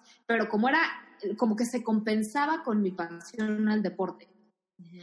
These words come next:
Speaker 1: Entonces, nadie se dio cuenta que yo tenía un problema de alimentación desde chiquita, porque nunca fui gorda. Yo me daba atracones desde chiquita, toda la vida.
Speaker 2: Cuéntame
Speaker 1: ¿Qué es un atracón?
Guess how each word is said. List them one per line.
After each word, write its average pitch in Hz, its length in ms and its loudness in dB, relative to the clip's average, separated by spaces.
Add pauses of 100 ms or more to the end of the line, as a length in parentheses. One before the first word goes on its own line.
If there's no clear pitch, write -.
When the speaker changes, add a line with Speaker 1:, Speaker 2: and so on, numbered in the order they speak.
Speaker 1:
Entonces, 254 260 2
nadie 359 280 4
se 359 100 0
dio 294 140 0
cuenta 285 200 -2
que 269 120 -8
yo 247 40 -12
tenía 262 200 0
un 254 60 -2
problema 247 360 2
de 254 80 0
alimentación 185 480 0
desde 233 220 0
chiquita, 226 640 0
porque 202 220 0
nunca 247 200 2
fui 247 160 0
gorda. 226 380 0 (460)
Yo 220 240 4
me 349 100 4
daba 240 180 2
atracones 302 600 -2
desde 185 260 -2
chiquita, - 560 -6
toda 277 280 0
la 233 100 0
vida. 240 420 0 (400)
Speaker 2:
Cuéntame 370 260 -2
Speaker 1:
¿Qué 277 80 6
es 247 120 4
un 302 100 4
atracón? 240 460 0